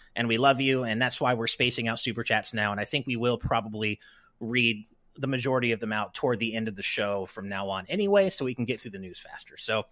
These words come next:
we do hear you and we love you. Just wanted to say that. Uh, and that is it. So, uh, Brandon, thanks so much for joining us today, man. And,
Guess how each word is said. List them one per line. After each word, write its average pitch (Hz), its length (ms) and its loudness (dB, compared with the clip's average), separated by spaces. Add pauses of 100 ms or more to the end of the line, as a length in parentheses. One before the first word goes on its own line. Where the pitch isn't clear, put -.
(180)
we 202 80 2
do 240 120 4
hear 180 200 6
you 165 220 4 (320)
and 107 100 -6
we 107 60 -4
love 147 200 0
you. 151 140 -2
Just 127 220 -6
wanted 113 140 -4
to 107 60 -6
say 110 200 2
that. 104 240 2 (520)
Uh, 147 460 8
and 190 400 0 (300)
that 180 200 4
is 240 200 -2
it. - 400 0
So, 180 480 6
uh, 151 240 4
Brandon, 156 420 0
thanks 165 260 0
so 180 160 4
much 170 200 0
for 156 100 -2
joining 180 240 2
us - 140 0
today, 110 200 -2
man. 104 260 0
And, 113 180 2